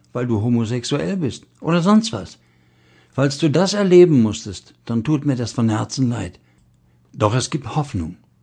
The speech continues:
In einer Sache nämlich kannst du dir ganz, ganz sicher sein. Gott hat dich nie verlassen. Ganz egal, ob du übergewichtig bist, Ex-Alki,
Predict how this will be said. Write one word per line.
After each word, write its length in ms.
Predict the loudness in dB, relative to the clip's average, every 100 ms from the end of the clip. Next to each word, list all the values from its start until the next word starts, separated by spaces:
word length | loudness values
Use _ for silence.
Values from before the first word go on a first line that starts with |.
| _ _ _ -4
In 160 | -2
einer 340 | 0 0 2 2
Sache 300 | 2 2 2
nämlich 380 | 2 0 -2
kannst 260 | 2 2 2
du 60 | 0
dir 180 | 0
ganz, 460 | 0 2 2 2 -2
ganz 320 | -4 -4 -2
sicher 260 | -4 -2 -4
sein. 380 | -6 -10 -10 -14 _ _ -20 -4
Gott 320 | -4 -4 -8 _ _ _ -14
hat 180 | -8
dich 160 | -6 2
nie 180 | 4 4
verlassen. 640 | 0 -4 -6 -8 -12 -16 _ _ _ _ _ -2
Ganz 260 | 0 0
egal, 460 | 0 0 0 -4 -10 _
ob 160 | -12 -6
du 80 | -4
übergewichtig 840 | 0 2 2 0 0 -2 -4 -6
bist, 400 | -6 -8 -12 -20 _ -4
Ex-Alki, 840 | -4 -4 -6 -6 -4 -2 -2 -4